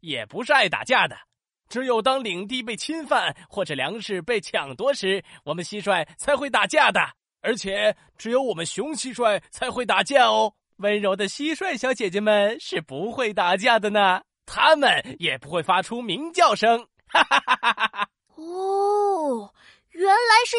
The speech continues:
Speaker 2: 这样呀。小朋友们，我来给你们出个谜语，听好喽。褐色袍，黑铁帽，石头丛里曲曲叫，六只足，双触角，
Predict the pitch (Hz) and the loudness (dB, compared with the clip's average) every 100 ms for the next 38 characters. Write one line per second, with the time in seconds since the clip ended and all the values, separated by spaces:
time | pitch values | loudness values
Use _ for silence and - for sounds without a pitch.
0 | 415 508 571 494 302 247 226 - - _ | 0 0 0 0 0 -2 -6 -10 -16 _
1 | _ _ _ _ _ _ - - 233 339 | _ _ _ _ _ _ -16 -14 -4 0
2 | 480 392 - _ - 214 190 214 262 269 | 2 2 0 _ -12 -8 -4 -4 -2 -4
3 | 302 262 294 403 339 349 403 440 330 381 | -6 -8 -4 -4 -4 -6 -2 0 2 2
4 | - _ - 427 508 233 196 220 427 508 | 0 _ -4 -2 -2 -6 -4 2 4 2
5 | _ _ _ _ _ - 415 - - 359 | _ _ _ _ _ -4 -4 -2 -6 -6
6 | - - 277 415 - _ - 370 370 - | -6 -4 0 0 -2 _ -6 -4 -4 -6
7 | - 196 311 427 - _ _ - - 294 | -14 -4 0 0 0 _ _ -8 -6 -6
8 | 359 320 262 269 294 427 302 214 - 339 | -8 -6 -6 -4 -4 -4 -6 -8 -6 -2
9 | 440 - 392 427 539 440 - _ _ 269 | -2 -2 -4 2 4 4 -2 _ _ -2
10 | 262 190 - 320 262 233 320 359 _ - | -2 -4 -12 -12 -12 -8 -6 -6 _ -8
11 | - 480 466 - 415 - | 0 0 0 -6 -8 -8